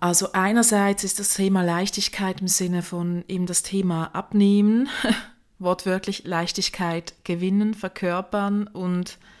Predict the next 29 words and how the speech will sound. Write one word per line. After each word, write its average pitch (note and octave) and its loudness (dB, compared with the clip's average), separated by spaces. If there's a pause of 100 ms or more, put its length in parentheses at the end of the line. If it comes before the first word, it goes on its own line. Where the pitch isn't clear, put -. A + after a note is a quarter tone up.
(880)
ja, D#3+ -2
wenn F3 -2
du F#3+ -4
das G3 0
natürlich G3 0
verkörpern F#3+ -2
möchtest, F#3 -2
muss F#3 -2
natürlich F3+ -6
inner, G3 2 (120)
in F3+ 0
deinem F3 2
Mindset G3 0
oder E3+ -4
generell F3+ -2
in F3 -4
deinem, F3 -4 (920)
wie, F#3 -8
so G3 0
wie G3+ 2
du G#3 -2
aufgestellt F#3 -2
bist, - -4
darf F3 -6
ja F3+ -6
auch F3 -4
diese F3+ -6
Leichtigkeit E3 -6
auch E3+ -10